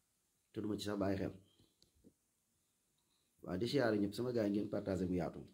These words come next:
Waa, laaj bi ma dikkal mooy, waa ji dafa laaj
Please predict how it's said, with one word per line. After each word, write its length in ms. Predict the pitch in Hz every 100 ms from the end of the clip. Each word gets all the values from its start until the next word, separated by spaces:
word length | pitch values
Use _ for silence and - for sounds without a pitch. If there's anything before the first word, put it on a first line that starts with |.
| _ _ _ _ _ _ _ _ _ _ _ _ - - _ _ _ -
Waa, 180 | 98 104
laaj 240 | 117 135 127
bi 100 | 135
ma 100 | 117
dikkal 320 | 101 107 92 - - _ _ _ _ _ _ _ _ _ _ _ _ _ _ _ _ _ _ _ _ _
mooy, 180 | 95 101
waa 200 | 110 117
ji 80 | 101
dafa 160 | 104
laaj 220 | 117 104